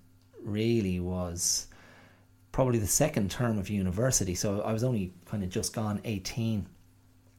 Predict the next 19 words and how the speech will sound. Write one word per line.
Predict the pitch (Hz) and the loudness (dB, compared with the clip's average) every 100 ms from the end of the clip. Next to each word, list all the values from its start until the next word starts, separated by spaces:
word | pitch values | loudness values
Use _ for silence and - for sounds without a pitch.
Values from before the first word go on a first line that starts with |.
| - - - | -20 -12 -6
and | 110 101 98 - | -4 -4 -6 -4
I | 101 98 92 - | -2 -2 -2 -2
managed | 104 101 98 - | -2 0 -2 -4
to | - | -6
get | 104 90 92 | -2 -2 -2
a, | 101 92 - - - - - - - - - - - | -4 -4 -6 -12 -20 -20 -20 -20 -20 -20 -20 -16 -4
um, | 104 92 90 90 - - - - - - | 0 0 0 -2 -4 -14 -20 -20 -12 -2
a | 120 | 6
room | 135 139 131 | 8 8 8
to | 127 | 4
myself | 101 - 117 147 - | 4 6 6 4 0
in | 98 101 | -4 -4
a | |
three-bedroomed | - - 107 104 95 101 87 | -2 -2 0 0 0 0 -2
apartment | - - 92 - 101 - - | -4 -4 -2 -2 -4 -6 -8
above | 104 - 87 | -6 -2 -2
a | 87 | -2
doctor's | 101 92 - 85 | -2 -2 -4 -2
surgery | - 95 95 95 101 90 82 85 | 0 0 0 0 -2 -4 -4 -8